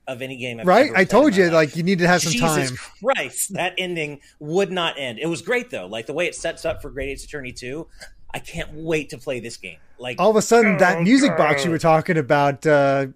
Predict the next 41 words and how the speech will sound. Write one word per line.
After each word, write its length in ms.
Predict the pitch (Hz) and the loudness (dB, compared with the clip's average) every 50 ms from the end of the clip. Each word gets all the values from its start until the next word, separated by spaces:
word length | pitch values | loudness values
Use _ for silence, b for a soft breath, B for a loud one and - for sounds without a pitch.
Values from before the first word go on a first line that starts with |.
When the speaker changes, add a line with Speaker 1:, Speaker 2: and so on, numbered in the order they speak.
| _ _ _ | _ _ _
Speaker 1:
Yeah. 240 | - 120 120 120 123 | -8 -4 0 2 4
Speaker 2:
gets 160 | 202 - - | 4 4 4
a 100 | 202 190 | 4 4
little 220 | 220 277 277 247 254 | 6 6 6 6 6
bit 80 | 254 | 4
more 220 | 233 240 240 233 269 | 6 4 4 4 4
interesting, 440 | 269 - 220 - - 165 156 165 | 2 0 -4 -4 -2 -2 0 2
it, 160 | 214 233 226 185 | 2 2 2 2
doesn't 320 | 240 247 214 156 175 135 | 2 2 2 0 -2 -4
it? 240 | 123 127 - - 170 | -4 -4 -4 -2 0
<laughs> 480 | - - 233 - - 254 - - 247 | 2 2 2 4 4 2 2 2 2
Speaker 1:
Holy 840 | - 139 185 151 156 165 165 165 165 165 165 165 170 170 165 165 170 165 | 2 2 2 2 2 2 2 2 2 2 0 0 0 -2 -2 -4 -4 -6
crap. 560 | - - - 135 123 117 110 92 90 - _ | -8 -10 -8 -6 -6 -4 -6 -6 -8 -10 _
Holy 320 | - 143 135 139 127 120 | -4 -4 -4 -4 -4 -6
crap. 300 | 117 - 127 110 107 98 | -6 -6 -6 -6 -6 -6
No 120 | 123 143 151 | -6 -8 -6
spoilers, 520 | - - - 135 131 131 131 120 117 107 | -8 -8 -6 -6 -6 -6 -6 -8 -10 -12
of 100 | 95 - | -16 -16
course, 240 | - 110 101 101 147 | -14 -12 -12 -8 -4
but 60 | 160 | -2
Speaker 2:
No, 160 | 196 180 151 | 0 0 0
Speaker 1:
the 80 | 147 147 | 0 0
way 80 | 143 | -2
Speaker 2:
no. 60 | 135 127 | -2 -4
Speaker 1:
it 60 | 107 | -6
sets 280 | 104 - 139 127 - - | -8 -8 -10 -10 -10 -12
up 160 | 120 107 - | -14 -14 -14
the 80 | 117 113 | -16 -16
second 380 | - - 120 110 127 107 101 | -12 -10 -10 -10 -10 -12 -12
game 380 | 92 98 92 90 90 87 87 - _ _ _ _ _ _ _ | -12 -12 -12 -12 -14 -18 -20 -20 _ _ _ _ _ _ _
is 240 | - 127 117 110 98 | -10 -8 -8 -8 -10
just 240 | - 113 104 95 104 | -14 -14 -14 -14 -16
brilliant, 440 | 87 107 98 87 80 80 69 - _ - | -16 -14 -14 -14 -16 -18 -20 -20 _ -16
and 140 | 101 95 | -14 -12
I 120 | 92 92 90 | -12 -14 -16
can't 280 | - - 113 101 90 - 92 | -14 -14 -14 -14 -14 -16 -18
wait 380 | 95 95 101 104 101 92 - | -20 -16 -16 -14 -14 -16 -16
to 60 | - | -18
start 280 | 90 - 101 92 85 - | -18 -16 -16 -16 -16 -16
playing 240 | 92 85 80 82 76 | -18 -18 -18 -20 -20
it. 140 | 69 _ | -20 _